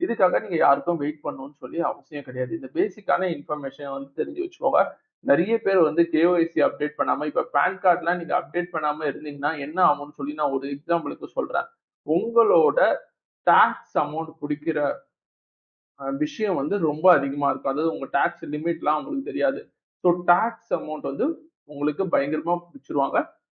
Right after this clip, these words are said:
நீங்க பி எஃப் அமௌண்ட்டை உங்களுக்காக நீங்க வித்ட்ரா பண்ண மாட்டீங்க. அது மட்டும் இல்லாத நீங்க, அ, பேங்க் அக்கவுண்ட் டீடெயில்ஸை ப்ராப்பரா அப்டேட் பண்ணலன்னா, நிறைய வந்து ஃப்ராட்ஜரி அங்கங்க நடக்குது. என்ன பண்றாங்கன்னா,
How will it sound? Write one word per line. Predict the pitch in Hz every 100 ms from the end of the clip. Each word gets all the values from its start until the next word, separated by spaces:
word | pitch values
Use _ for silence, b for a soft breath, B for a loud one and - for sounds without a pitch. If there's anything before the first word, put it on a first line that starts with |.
| _
நீங்க | 143 156 214
பி | - - 165
எஃப் | 190 196 156
அமௌண்ட்டை | 147 139 135 196
உங்களுக்காக | 214 - 139 143 143 147 185
நீங்க | 139 135
வித்ட்ரா | 135 143 147 143
பண்ண | 135 131 131
மாட்டீங்க. | 135 - 131 - _ _ -
அது | 151 202
மட்டும் | 208 202 202
இல்லாத | 175 190
நீங்க, | 180 143 180 247 - _ -
அ, | 139 139 135 139 _ 139 131 - _ - 147
பேங்க் | 156 196 226
அக்கவுண்ட் | 190 190 180
டீடெயில்ஸை | 165 165 165 160 -
ப்ராப்பரா | 151 151 160 165 160
அப்டேட் | - 156 156
பண்ணலன்னா, | 151 139 131 151 - - _ _
நிறைய | 139 151 196 233 254
வந்து | 294 143 202 262 - _
ஃப்ராட்ஜரி | 156 170 202 185 175 151
அங்கங்க | 135 135 131 147 143
நடக்குது. | 127 127 127 202
என்ன | 160 160 226 -
பண்றாங்கன்னா, | 196 135 131 - 131